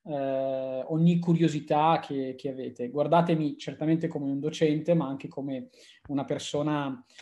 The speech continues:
eh, un, un professionista, quindi se posso darvi dei consigli per il vostro futuro professionale, a prescindere da quello che poi vi racconterò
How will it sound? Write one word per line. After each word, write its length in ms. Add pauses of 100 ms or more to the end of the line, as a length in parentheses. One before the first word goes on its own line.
(120)
eh, 640
un, 220
un 100
professionista, 800
quindi 320
se 160
posso 220
darvi 260
dei 140
consigli 480
per 100
il 80
vostro 280
futuro 460
professionale, 500
a 40
prescindere 420
da 80
quello 160
che 120
poi 160
vi 80
racconterò 640